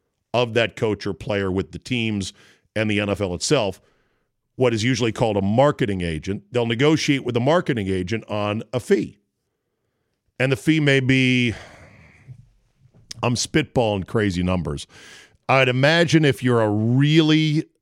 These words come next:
really successful coach in a very big market and or prestige team, you could get close to maybe, dare I say, ten grand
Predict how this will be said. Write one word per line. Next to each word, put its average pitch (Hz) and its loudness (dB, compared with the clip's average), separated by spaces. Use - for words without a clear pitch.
really 127 0
successful 127 0
coach - -2
in 104 -2
a 92 0
very 120 0
big 135 0
market 117 0
and 110 -2
or 107 2
prestige 98 -4
team, 95 -2
you 120 0
could 120 0
get 120 -2
close 139 2
to 123 -4
maybe, 131 0
dare 127 0
I 120 0
say, 107 0
ten 123 -2
grand 123 0